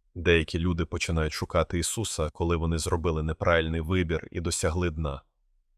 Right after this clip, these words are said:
З дна життя єдиний шлях вгору. Там часто люди починають бачити потребу в чомусь духовному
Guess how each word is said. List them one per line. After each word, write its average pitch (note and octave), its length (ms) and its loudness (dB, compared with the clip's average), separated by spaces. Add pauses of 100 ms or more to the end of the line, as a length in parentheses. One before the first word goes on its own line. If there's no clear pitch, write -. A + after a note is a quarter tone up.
З D#2 120 -4
дна D#2 260 4
життя D#2+ 400 0
єдиний D#2+ 500 0
шлях - 480 2
вгору. D#2 440 -4 (1300)
Там D#2+ 200 2
часто F#2+ 400 2
люди E2+ 300 0
починають D#2+ 580 0
бачити D#2+ 460 2
потребу E2 540 0
в - 100 -10
чомусь D2+ 420 -2
духовному D2 680 -2